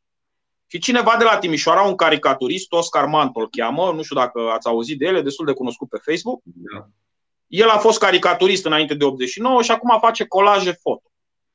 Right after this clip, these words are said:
Speaker 1: Și el a tăiat fața lui Soros și a pus-o peste fața unuia dintre noi.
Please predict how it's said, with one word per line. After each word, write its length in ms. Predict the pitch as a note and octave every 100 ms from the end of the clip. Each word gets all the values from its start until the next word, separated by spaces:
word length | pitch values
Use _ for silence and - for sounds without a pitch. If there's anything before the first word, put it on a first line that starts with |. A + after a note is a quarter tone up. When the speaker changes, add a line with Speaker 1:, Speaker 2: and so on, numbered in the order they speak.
| _ _ _ _ _ _ _
Speaker 1:
Și 200 | - -
el 80 | B3+
a 140 | C4+ A3+
tăiat 560 | G#3+ B3 B3+ - - _ _ _ _ _
fața 380 | - - -
lui 140 | D#3 C3+
Soros 400 | C3+ B3+ C4 B3
și 80 | A3+
a 80 |
pus-o 320 | - C4+ C4+ A#3+
peste 260 | A3+ A3+
fața 320 | G#3+ B3 A#3+
unuia 340 | A#3 A#3+ A#3 G#3+
dintre 280 | G3+ G3+ G#3
noi. 300 | F3+ -